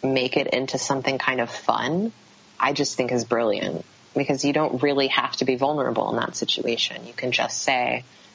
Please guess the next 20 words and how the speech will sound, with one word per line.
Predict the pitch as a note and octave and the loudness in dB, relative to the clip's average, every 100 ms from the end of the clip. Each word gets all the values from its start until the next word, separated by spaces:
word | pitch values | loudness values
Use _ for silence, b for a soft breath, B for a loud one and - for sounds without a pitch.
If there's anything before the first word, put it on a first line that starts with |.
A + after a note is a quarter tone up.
| B - | B -8
"I'm | - C#3+ | -4 0
feeling | F#3+ F3 D#3+ | 2 4 4
low." | C#3 B2 B2 | 4 4 4
You | B2+ C3+ | 4 2
don't | C3 | 2
have | B2+ | 0
to | C3 | 0
say | - C3+ | 2 2
why | B2 B2 B2 | 4 4 4
or | A#2 | 2
how. | - D3 C3+ B2+ C3 C3 - - | 2 2 2 0 -2 -6 -8 -2
And | C#3 | 0
then | C3+ | 2
you | C3+ | 0
can | C3+ | 0
invite | B2+ B2+ B2 B2+ - | 0 2 2 0 -2
people | B2+ B2 A2+ A2+ A2+ A2+ - | -4 0 0 2 0 -6 -4
to | - | -2
contribute | C#3 C#3+ - C3+ C3 B2 - | 0 2 2 2 2 2 0
something, | - A#2+ A#2 A#2 A#2 A#2+ C3 | -2 -4 -2 -2 -2 -4 -8